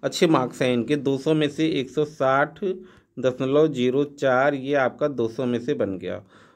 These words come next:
अब ये आपका हिंदी स्टेनो हो गया। अब हम आगे बात करेंगे आपका, यहाँ पर देखिए ग्रुप डी के बारे में बात कर लेते हैं, ठीक है।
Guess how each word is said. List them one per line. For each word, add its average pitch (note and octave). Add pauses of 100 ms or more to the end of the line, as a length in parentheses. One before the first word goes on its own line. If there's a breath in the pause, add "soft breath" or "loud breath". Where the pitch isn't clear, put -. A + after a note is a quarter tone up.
(160 soft breath)
अब D3+
ये C#3
आपका D#3
हिंदी D#3
स्टेनो D#3+
हो D#3
गया। D3+
अब C#3+
हम D3
आगे C#3
बात D3
करेंगे D3
आपका, D#3 (440 loud breath)
यहाँ D3
पर D#3+
देखिए D#3 (1300)
ग्रुप D#3
डी C#3+
के C3
बारे A2+
में G#2+
बात G#2+
कर G#2+
लेते G#2
हैं, G#2+
ठीक -
है। D#3